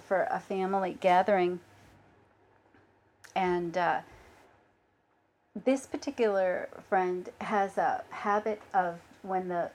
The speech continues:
losing her voice in the big family, not being seen and heard, sort of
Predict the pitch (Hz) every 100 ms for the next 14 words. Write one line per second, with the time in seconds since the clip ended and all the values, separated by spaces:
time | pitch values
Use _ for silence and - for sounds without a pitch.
0 | - 208 233 240 208 202 208 196 190 220
1 | - 202 196 208 - 220 208 220 240 277
2 | - - - - - 190 190 190 208 190
3 | - 202 190 180 180 180 180 196 - 202
4 | 170